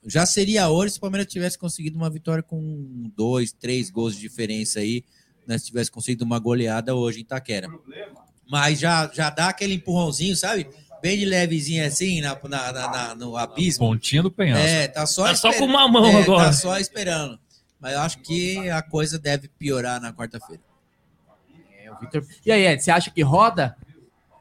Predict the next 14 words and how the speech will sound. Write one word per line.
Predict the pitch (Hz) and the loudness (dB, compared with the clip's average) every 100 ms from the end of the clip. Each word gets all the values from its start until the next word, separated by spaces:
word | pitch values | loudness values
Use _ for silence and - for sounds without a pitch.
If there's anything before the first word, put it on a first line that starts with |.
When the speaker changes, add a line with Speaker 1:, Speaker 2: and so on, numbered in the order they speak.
| _ _ _ - | _ _ _ -8
Speaker 4:
Você | - | 2
acha | 113 113 | 4 4
Speaker 2:
Roda. | |
Speaker 4:
que | 160 | 2
roda? | 151 151 214 196 131 - _ | 0 0 0 0 -4 -8 _
Speaker 2:
Roda. | 90 104 101 | -8 -6 -6
Ele | 98 | -8
já | 110 | -8
tá | 135 | -8
com | 127 135 113 - | -6 -8 -8 -6
passagem | 117 131 113 | -4 -2 -4
comprada | 113 113 92 104 110 117 107 | -4 -8 -8 -8 -6 -4 -6
lá | 104 | -8
pro | - | -12